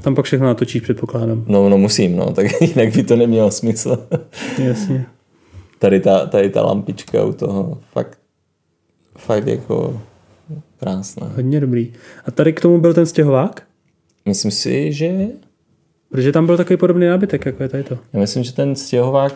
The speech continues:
Speaker 2: byl k tomu jazzovému klubu, ne? Že to bylo
Speaker 1: Tam vezli vlastně hudební nástroje, piano.
Speaker 2: Aha.
Speaker 1: Jo, tak promiň.
Speaker 2: No já jsem zvědavý, co to G V Pčko tady k tomu, protože já hrozně chci ten, ten food truck.
Speaker 1: No jo.
Speaker 2: A ještě se o tom vůbec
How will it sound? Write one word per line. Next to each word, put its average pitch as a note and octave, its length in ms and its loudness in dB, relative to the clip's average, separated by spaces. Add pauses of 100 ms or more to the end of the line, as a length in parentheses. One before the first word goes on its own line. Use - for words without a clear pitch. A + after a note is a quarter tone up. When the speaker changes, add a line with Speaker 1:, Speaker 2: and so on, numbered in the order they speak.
Speaker 2:
byl C3 220 -2
k B2+ 120 -14
tomu C#3 340 -4
jazzovému D#3+ 320 -2
klubu, A#3+ 320 -6
ne? - 220 -2
Že C3 100 -8
to C3 100 -12
bylo D3 220 -4
Speaker 1:
Tam D3 140 4
vezli D3 240 4
vlastně C#3 280 2
hudební C3 280 2
nástroje, A#2+ 520 -2 (120)
piano. B2 320 2
Speaker 2:
Aha. A#2+ 140 -4 (200)
Speaker 1:
Jo, C3+ 180 2
tak C3 140 0
promiň. A#2+ 340 -2 (220)
Speaker 2:
No A2 80 4
já A#2 100 6
jsem A#2 160 2
zvědavý, A2 440 4
co G#2+ 160 -2
to A2 100 2
G G#2+ 220 4
V F#2+ 40 0 (120)
Pčko G2+ 200 -4
tady G2+ 220 2
k G2+ 60 -10
tomu, C#3 300 0
protože G#2+ 400 -4
já G2+ 120 4
hrozně G#2 380 0
chci G#2 300 -4
ten, G#2 360 -2
ten G#2+ 160 -4
food C#3 280 -8
truck. G#2+ 300 0
Speaker 1:
No B2+ 140 4
jo. D3+ 200 2
Speaker 2:
A G#2+ 100 0
ještě G2 220 0
se G#2+ 160 0
o G2+ 80 2
tom G2 380 -2
vůbec G2+ 480 -4